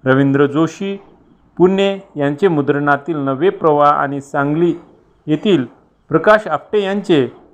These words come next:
स्वप्न पाहावं स्वप्न जगा या विषयावर व्याख्यान आयोजित केले होते. ममुप कोषाध्यक्ष किशोर गोरके यांची यावेळी विशेष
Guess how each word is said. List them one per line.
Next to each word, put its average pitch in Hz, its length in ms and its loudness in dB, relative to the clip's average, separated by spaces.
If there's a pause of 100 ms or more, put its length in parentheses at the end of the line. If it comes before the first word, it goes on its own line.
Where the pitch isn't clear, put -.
स्वप्न 165 440 0
पाहावं 151 640 0
स्वप्न 170 420 -4
जगा 135 440 4 (400)
या 175 140 4
विषयावर 147 420 2
व्याख्यान 139 480 0
आयोजित 139 280 -2
केले 135 340 -2
होते. 117 580 -4 (1160)
ममुप 160 460 2
कोषाध्यक्ष 151 760 -2 (640)
किशोर 160 300 4
गोरके 143 560 0
यांची 156 400 0
यावेळी 143 300 0
विशेष 147 320 -4